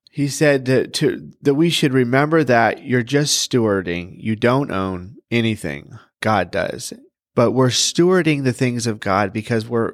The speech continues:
ambassadors of the kingdom of God on earth. We're ambassadors for the Lord. Just to remember that, so that you go out with the right lenses, that I'm stewarding the garden of God, I'm stewarding the business of God, I'm stewarding the people of God.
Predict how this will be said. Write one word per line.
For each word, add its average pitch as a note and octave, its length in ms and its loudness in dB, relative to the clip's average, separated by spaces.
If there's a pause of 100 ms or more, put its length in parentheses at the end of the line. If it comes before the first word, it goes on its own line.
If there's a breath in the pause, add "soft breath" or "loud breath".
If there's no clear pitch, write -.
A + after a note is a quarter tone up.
(160)
ambassadors G#2+ 1000 -2 (300 soft breath)
of G#2+ 220 2
the F#2+ 320 0 (320)
kingdom B2 300 -2
of G#2 120 -2
God G#2 240 2
on F#2+ 160 0
earth. F2+ 560 -4 (240)
We're A#2 200 2
ambassadors A2 640 0
for A2 220 -4
the F#2+ 100 -4
Lord. F2 380 -2 (540)
Just C#3 280 -2
to D3 80 0
remember C3+ 480 2
that, F2 400 2 (100)
so A#2+ 160 -2
that A2+ 220 2
you A2+ 180 -2
go C3 300 2
out A#2+ 240 2
with A2 160 -4
the G#2 80 -4
right A#2 280 0
lenses, G#2 520 -6
that G#2+ 100 -2
I'm G#2+ 140 -2
stewarding C#3+ 640 0
the B2 80 0
garden A2+ 400 2
of G2+ 120 -6
God, F2 440 0
I'm G2 160 -12
stewarding C#3 580 0
the A#2+ 80 -4
business A2 460 -4
of F#2+ 100 -10
God, E2 380 -4
I'm F#2+ 140 -10
stewarding B2 520 -2
the A2 80 -6
people A#2+ 420 -4
of G2+ 140 -6
God. E2+ 420 -6